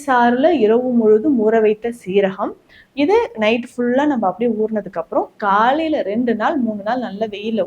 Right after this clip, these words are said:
உலர்த்திட்டு பவுடர் பண்ணிக்கிறோம். இதை நம்ம வெந்நீர்ல போட்டு ஒரு நாளைக்கு இரண்டு வேளை,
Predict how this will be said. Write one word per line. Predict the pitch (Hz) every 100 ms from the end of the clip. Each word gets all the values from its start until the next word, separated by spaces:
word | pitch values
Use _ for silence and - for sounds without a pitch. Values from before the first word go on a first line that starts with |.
| 170
உலர்த்திட்டு | 214 233 190 302 440 _
பவுடர் | 190 196 208 208
பண்ணிக்கிறோம். | 175 170 196 330 - _ - - -
இதை | 311 480 453
நம்ம | 254 285
வெந்நீர்ல | 262 214 240 254 208
போட்டு | - 175 175 359
ஒரு | 240 196
நாளைக்கு | 185 240 254 277
இரண்டு | 214 247 262
வேளை, | 208 180